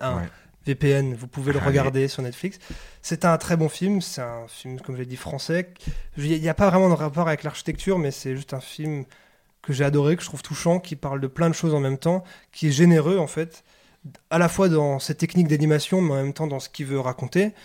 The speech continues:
Speaker 1: J'ai perdu mon corps, c'est juste l'histoire d'une main qui a perdu son corps. Rien que le,
Speaker 2: Ouais.
Speaker 1: le,
Speaker 2: Le pitch.
Speaker 1: le pitch est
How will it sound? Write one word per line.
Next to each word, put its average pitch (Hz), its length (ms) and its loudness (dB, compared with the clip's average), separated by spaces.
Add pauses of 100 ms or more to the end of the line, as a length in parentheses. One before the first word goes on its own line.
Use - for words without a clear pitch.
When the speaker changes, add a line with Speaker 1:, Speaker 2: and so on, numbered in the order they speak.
(720)
Speaker 1:
J'ai 143 200 2
perdu 156 260 4
mon 147 140 2
corps, 156 380 0
c'est 131 300 -4
juste 131 260 -6
l'histoire 143 320 0
d'une 139 180 0
main 143 180 2
qui 151 280 -4
a 127 60 0
perdu 135 300 -2
son 139 160 -4
corps. 147 340 -4 (500)
Rien 156 140 0
que 151 140 -6
le, 143 80 2
Speaker 2:
Ouais. 123 320 2
Speaker 1:
le, 113 500 -4 (560)
Speaker 2:
Le 107 80 -4
pitch. - 360 -6
Speaker 1:
le 143 100 -2
pitch 170 380 2
est 120 560 -2